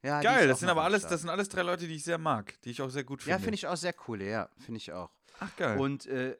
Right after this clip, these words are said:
Speaker 1: alle drei Folgen waren echt mega unterhaltsam. Also kannst du auf jeden Fall mit deiner Frau mal geben, so. Ich fand's richtig cool.
Speaker 2: Ja.
Speaker 1: Geiles Konzept. Die ist dann mit dem Manta unterwegs und dann unternehmen die irgendwas so am Tag. Ich find's richtig schön.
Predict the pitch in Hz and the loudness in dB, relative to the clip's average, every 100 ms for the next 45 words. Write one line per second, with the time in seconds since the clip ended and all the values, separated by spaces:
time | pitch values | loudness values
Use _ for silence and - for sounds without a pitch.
0 | _ 180 208 175 175 196 196 185 175 - | _ -2 0 -2 -2 -6 -6 -6 -8 -10
1 | 208 - 151 202 285 240 226 196 196 277 | -14 -6 -4 -2 -2 -4 -4 -6 -6 -8
2 | - 85 71 _ - 120 135 143 185 202 | -8 -10 -12 _ -12 -8 -8 -8 -10 -8
3 | 196 175 208 190 185 175 156 151 - 147 | -8 -8 -10 -8 -8 -6 -6 -6 -6 -6
4 | 147 98 120 180 202 202 - - - 165 | -6 -4 -6 -6 -8 -12 -12 -10 -8 -8
5 | - 151 - - - 180 233 - - _ | -8 -8 -8 -12 -12 -10 -10 -10 -20 _
6 | - 165 190 220 - 185 185 - 185 - | -2 4 4 2 -2 -4 -4 0 -2 -2
7 | - _ - - - 160 170 165 156 - | -20 _ -20 -20 -2 -2 2 0 0 0
8 | 127 139 185 196 170 165 165 147 156 151 | 2 2 0 -4 -6 -6 -6 -4 -6 -6
9 | - 117 117 113 120 120 117 156 151 139 | -10 -8 -8 -6 -6 -6 -4 -4 -4 -8
10 | 143 143 135 - 113 - 135 139 143 _ | -6 -6 -6 -8 -8 -8 -8 -8 -10 _
11 | _ _ - - 127 - 180 208 - - | _ _ -12 -8 -6 -4 -6 -6 -8 -4
12 | 240 | -4